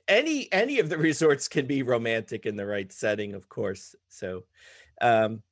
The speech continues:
but while we're talking about the Grand Floridian, since we're there already,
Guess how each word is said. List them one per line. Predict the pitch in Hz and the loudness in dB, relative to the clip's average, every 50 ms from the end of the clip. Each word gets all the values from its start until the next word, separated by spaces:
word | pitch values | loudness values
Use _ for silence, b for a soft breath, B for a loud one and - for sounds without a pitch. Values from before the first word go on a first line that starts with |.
| _ - | _ -2
but | 170 196 233 202 | 2 2 4 6
while | 226 269 277 | 6 6 6
we're | 262 | 4
talking | 247 - 214 185 147 | 4 4 2 2 4
about | 156 156 143 131 | 4 2 2 2
the | 147 | 2
Grand | 123 120 127 123 123 131 127 | 0 2 4 4 4 2 0
Floridian, | - - 135 123 117 123 120 107 92 98 107 113 107 | -2 0 2 4 4 4 4 4 2 0 -2 -2 -4
since | - - 110 107 - - | -6 -6 -8 -8 -8 -8
we're | 117 107 | -4 -2
there | 110 110 104 107 107 | 0 0 0 0 -2
already, | 107 104 110 110 107 104 104 | -2 -2 -4 -4 -4 -6 -8